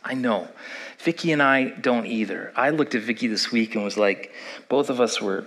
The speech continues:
feeling exhausted and overwhelmed from a long day. And I was like, "Does our life consist of work,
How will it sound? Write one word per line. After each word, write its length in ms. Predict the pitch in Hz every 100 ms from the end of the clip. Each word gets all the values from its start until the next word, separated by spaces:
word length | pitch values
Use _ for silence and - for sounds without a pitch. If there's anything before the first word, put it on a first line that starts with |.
| -
feeling 360 | - 120 110
exhausted 580 | 101 107 104 104 - 113
and 100 | 104
overwhelmed 720 | 107 107 98 98 98 101 104
from 260 | - - 113
a 40 |
long 300 | 104 104 107
day. 360 | 107 107 107 104
And 100 | 98
I 800 | - - - - - - - -
was 120 | - -
like, 160 | -
"Does 160 | - 113
our 240 | - 277
life 380 | 262 127 147 -
consist 580 | - 117 - 113 - -
of 240 | 95 - -
work, 540 | 110 110 123 117 -